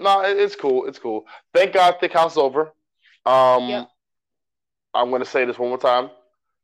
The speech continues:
Speaker 1: Jaleesa, no.
Speaker 2: <laughs>
Speaker 1: Asia, would smash. Brianna, would smash. Amarachi, no. Um,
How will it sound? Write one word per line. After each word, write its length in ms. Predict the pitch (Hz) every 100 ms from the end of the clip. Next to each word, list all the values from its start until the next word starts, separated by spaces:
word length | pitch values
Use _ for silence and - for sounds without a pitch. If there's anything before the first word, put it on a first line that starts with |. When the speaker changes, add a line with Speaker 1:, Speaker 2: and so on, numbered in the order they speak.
| _ _ _
Speaker 1:
Jaleesa, 520 | 131 139 147 156 165 - _ _ _ _ _
no. 440 | 113 110 101 120 - _ -
Speaker 2:
<laughs> 280 | 571 - 120
Speaker 1:
Asia, 480 | 127 120 143 165 - _ _
would 320 | 98 117 165
smash. 560 | 160 123 104 123 - - _ _ _ _ -
Brianna, 460 | 135 151 131 151 - _
would 280 | 98 143 190
smash. 560 | - 120 107 143 - - _ _ - -
Amarachi, 640 | 120 135 147 151 165 147 - _ _ _ -
no. 600 | 123 175 190 139 190 - - _ _ _ _ -
Um, 800 | 131 131 131 131 127 127 123 131